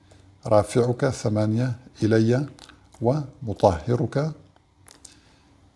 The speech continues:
إدعش. عند كلمة مطهرك إدعش، ليقول لك طهره الله من، آه، أن يكون،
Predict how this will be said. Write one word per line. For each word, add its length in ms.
إدعش. 720
عند 140
كلمة 360
مطهرك 840
إدعش، 680
ليقول 420
لك 180
طهره 720
الله 420
من، 320
آه، 420
أن 120
يكون، 640